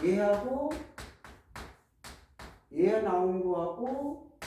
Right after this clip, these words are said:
합쳐서, 자, 얼마가 됩니까? 이십이 또는, 자, 이거 예쁘게 정리 좀 할게요. 얘는 마이너스 X 플러스 Y고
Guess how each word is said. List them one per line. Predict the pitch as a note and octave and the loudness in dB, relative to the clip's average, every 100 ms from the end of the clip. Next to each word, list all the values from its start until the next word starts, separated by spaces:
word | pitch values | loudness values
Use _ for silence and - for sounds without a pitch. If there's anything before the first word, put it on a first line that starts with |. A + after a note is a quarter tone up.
| - - - | -16 -18 -16
합쳐서, | B3 B3 A#3+ A3+ - - - - - - - - - - _ - | -16 -10 -8 -8 -10 -12 -18 -20 -20 -20 -16 -16 -16 -20 _ -20
자, | - - - - - - | -16 -14 -14 -14 -20 -14
얼마가 | - E3 A3 G#3 - | -2 2 4 4 0
됩니까? | A#2+ A#2+ E3 G3 | -6 -8 -8 -4
이십이 | A3 A#3 - F3+ F3+ - A#2+ - _ _ _ | 0 0 -2 -2 -2 -2 -8 -12 _ _ _
또는, | - C#4 D#4+ F4+ - - _ _ - _ | -4 2 2 0 -6 -16 _ _ -20 _
자, | - | 0
이거 | F#3 A#3+ - - | 2 4 2 0
예쁘게 | B2 B2 A#2+ | 0 0 -2
정리 | F3 A3 | 0 0
좀 | A3 | 0
할게요. | - - - - _ _ - | -2 -8 -14 -20 _ _ -8
얘는 | D3+ G3 - - - - - | 0 0 0 -4 -12 -18 -12
마이너스 | - D#3+ F3+ F#3 - | -6 -2 0 -2 -4
X | F3 D#3+ - A3 A3+ A#3+ - - _ | -8 -8 -8 -2 -2 -2 -6 -12 _
플러스 | - D#3+ D#3 - B2 | -10 -6 -6 -8 -10
Y고 | G#2+ G#2+ G#2 - G#3+ A#3+ | -10 -10 -12 -8 -8 -8